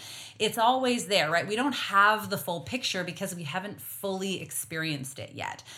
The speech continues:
So we step on into this uninformed optimism with all the excitement of what could be. And then we hit this peak of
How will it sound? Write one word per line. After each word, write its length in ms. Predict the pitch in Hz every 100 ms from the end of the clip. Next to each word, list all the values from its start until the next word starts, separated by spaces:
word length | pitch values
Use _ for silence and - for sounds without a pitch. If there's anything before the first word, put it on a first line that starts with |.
| - -
So 180 | - 214
we 140 | 208
step 440 | - - 247 302 349
on 220 | 320 262
into 360 | 214 208 -
this 280 | 180 180 175 -
uninformed 760 | 196 214 208 196 175 175 175 -
optimism 720 | 170 170 - 156 151 143 147
with 160 | 151 -
all 220 | 208 233
the 160 | 269 247
excitement 560 | - 202 180 170 170
of 180 | 156 139
what 300 | 190 196 -
could 440 | - - 165 151 - -
be. 300 | 151 123 - - - - - - - -
And 260 | 190 190 170
then 380 | 214 269 320 330
we 180 | 330 302
hit 380 | 208 190 -
this 240 | 180 175 - -
peak 480 | - 156 - - - - - - - - - -
of 720 | 180 175 160 160 151 135